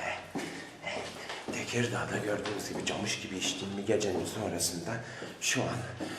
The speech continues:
iniyorum, arabaya gideceğim. Avradın istediği birkaç eşyayı getireceğiz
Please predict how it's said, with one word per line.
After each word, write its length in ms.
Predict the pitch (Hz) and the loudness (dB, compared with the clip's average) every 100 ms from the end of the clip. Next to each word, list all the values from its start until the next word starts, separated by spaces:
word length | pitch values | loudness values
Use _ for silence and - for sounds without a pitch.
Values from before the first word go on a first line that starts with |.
| - 120 | -2 0
iniyorum, 320 | 117 104 117 | 2 4 4
arabaya 340 | 107 104 113 117 | 4 4 4 4
gideceğim. 400 | 117 117 - - - - - - - - 107 | 2 0 0 0 -2 -6 -8 -8 -8 0 4
Avradın 460 | 110 110 110 113 | 4 2 0 2
istediği 500 | - - 80 107 107 | 0 0 -2 0 0
birkaç 320 | 101 101 95 | 2 2 4
eşyayı 500 | 107 - - 98 110 131 | 4 2 2 4 4 6
getireceğiz 580 | 131 135 139 143 147 | 6 6 4 6 6